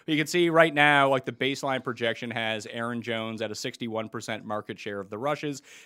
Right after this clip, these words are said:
A J Dillon at nineteen percent. You, you believe, like, optimally is one thing, but in terms of how this is actually gonna play out, let's adjust this and see what it spits us out. So do you think, like, if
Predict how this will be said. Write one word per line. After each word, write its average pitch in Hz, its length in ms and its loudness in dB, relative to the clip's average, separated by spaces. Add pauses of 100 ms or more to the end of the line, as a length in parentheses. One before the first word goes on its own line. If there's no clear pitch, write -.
A 147 140 4
J 127 220 0
Dillon 120 260 0
at 107 80 -6
nineteen 107 480 -6
percent. 95 360 -12
You, 156 180 -4 (240)
you 165 220 0
believe, 147 420 0
like, 113 280 0
optimally 120 560 2
is 104 120 -10
one 190 280 -2
thing, 98 300 -6 (240)
but 139 280 4
in 143 160 -2
terms 151 240 -4
of 123 80 -10
how 135 160 2
this 135 140 -10
is 123 120 -8
actually 120 300 -2
gonna 117 160 -2
play 120 260 0
out, 120 140 4
let's 139 160 -4
adjust 143 440 -4
this 87 280 -12 (300)
and 120 120 -6
see 139 120 -2
what 123 120 0
it 110 60 -6
spits 120 300 -6
us 110 160 -6
out. 107 260 0
So 117 320 2
do 113 180 -10
you 135 80 0
think, 123 160 -4
like, 117 100 -4
if 104 100 -8